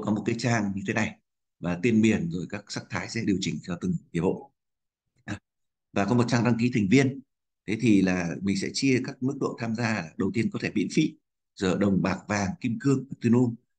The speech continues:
Và ai đóng nhiều thì có thể được để logo trang chủ theo quyền lợi. Và đầy đủ các cái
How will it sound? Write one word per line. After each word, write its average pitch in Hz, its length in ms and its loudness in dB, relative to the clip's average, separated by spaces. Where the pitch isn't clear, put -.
Và 92 100 -2
ai 98 160 0
đóng 104 160 -2
nhiều 123 280 4
thì - 60 -8
có 95 100 -8
thể 98 100 -6
được 85 220 -4
để - 200 -6
logo 101 280 0
trang - 160 -14
chủ - 200 -4
theo 98 120 -6
quyền 98 120 -2
lợi. - 260 -4
Và 85 120 -2
đầy 95 160 2
đủ 101 280 2
các 113 180 -4
cái 120 160 -4